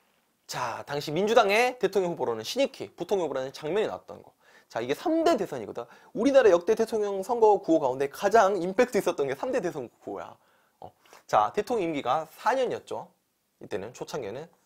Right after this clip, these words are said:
사십팔 년, 그러니까 더한 다음에 오십이 년. 그죠? 또 다음에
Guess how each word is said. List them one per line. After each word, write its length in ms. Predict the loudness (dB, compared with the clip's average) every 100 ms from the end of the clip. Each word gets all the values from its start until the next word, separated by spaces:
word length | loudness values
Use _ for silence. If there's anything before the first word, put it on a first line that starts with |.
| _
사십팔 380 | -12 -12 -10 -10
년, 200 | -10 -10
그러니까 200 | -12 -2
더한 200 | 0 0
다음에 340 | -2 -6 -10 -14 _ _ _ _ _ _ _ _ _ _ -8
오십이 360 | -8 -8 -12
년. 160 | -14 -18 -20 _ _ _ _
그죠? 180 | -6
또 100 | -4
다음에 340 | -2 -2 -4